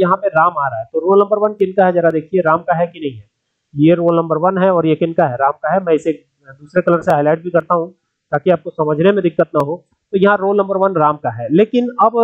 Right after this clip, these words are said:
क्या इसको drag कराने पे सारे records राम के आ जाएंगे? सवाल यही है। तो एक बार drag करा के देखते हैं। तो यहाँ पे drag कराया हमने, तो यहाँ पे सिर्फ राम और राम और राम लिखा हुआ आ रहा है। अब ऐसा इसलिए हो रहा है, क्योंकि हमने जब, अ, formula को edit करता हूँ, यहाँ पर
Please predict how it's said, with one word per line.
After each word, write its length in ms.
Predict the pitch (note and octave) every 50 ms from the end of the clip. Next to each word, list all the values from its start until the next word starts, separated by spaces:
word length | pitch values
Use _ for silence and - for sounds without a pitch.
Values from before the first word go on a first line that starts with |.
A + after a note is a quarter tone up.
| A3 A3
क्या 180 | - G#3+ F#3+ G3
इसको 260 | G#3 G3+ - _ A3
drag 260 | F#3+ D#3+ E3+ E3+ F3+
कराने 280 | F3+ - F#3 F3+ F3+ F#3
पे 120 | F3+ F#3
सारे 280 | F3+ - E3+ D3+ D#3+ E3+
records 340 | E3 D#3+ D#3+ E3 D#3 D#3 - E3+
राम 160 | D#3 D3+ D#3
के 180 | D3+ - D#3+
आ 120 | C#3+ C#3 D3
जाएंगे? 300 | D#3 D#3 D#3+ D#3 D#3+ E3
सवाल 360 | E3 - D3+ D3 D3+ E3 E3
यही 260 | D#3 D#3 E3+ E3+ D#3
है। 80 | C3+ C#3+
तो 480 | C#3 - _ _ _ _ _ _ E3
एक 80 | D3+ D3
बार 120 | E3 D#3+
drag 220 | D3 D3 D3+ D#3+ D#3+
करा 200 | - D#3 D3 C#3
के 100 | C#3 C#3
देखते 260 | B2 A#2 - _ C3
हैं। 80 | C3 -
तो 60 | D#3 D3+
यहाँ 280 | D3+ D#3+ C#3+ C3+ F3
पे 120 | F3 - F3
drag 240 | - - D#3+ E3
कराया 340 | D#3+ - E3 D#3+ D#3+ E3 E3
हमने, 260 | D3+ D3+ C#3 C#3 D3
तो 160 | D3 C#3+ D#3 D3+ D3+
यहाँ 160 | C#3 C#3 F3
पे 120 | - F#3
सिर्फ 500 | _ _ F3 F3 F3 - D3 C3 D3+ D#3+ - _ _ _ _ _ _ -
राम 420 | C#3 C#3 D3 D3 D3+ D#3 E3 F3+ F3 _ _ _
और 140 | C#3 C#3 C#3
राम 280 | C#3 C#3+ C#3+ D3 D#3 E3 - _
और 120 | D3 C#3
राम 200 | C#3+ D3 D3+ D#3
लिखा 240 | D3 C#3+ C#3 - D#3+
हुआ 220 | D#3 D3 D3+ D3
आ 20 | C#3+
रहा 120 | C#3 C#3+
है। 60 | D3+
अब 120 | E3 E3 D#3+
ऐसा 180 | D3+ D3+ F3
इसलिए 280 | E3+ E3 - - F#3+ F3+
हो 100 | F3 F#3
रहा 100 | F3 E3
है, 40 | E3+
क्योंकि 480 | E3+ F3+ E3 - F3 E3+ F3 F3+ F3+ - _ _ _ _ _ _ -
हमने 400 | E3 F3 F3+ F3 E3 E3 E3+ - - D3 C3+
जब, 200 | D#3+ D#3+ D3+ D#3
अ, 200 | D#3 D3 C#3+ C#3 - - - -
formula 300 | F3+ E3+ E3 F3 F3+ F#3
को 100 | F#3 F#3
edit 180 | E3 E3+ E3
करता 260 | - D3 C#3 - - D#3+
हूँ, 140 | F3 F3+ E3
यहाँ 220 | F3 D#3+ C#3 D#3 D3
पर 180 | - - G#3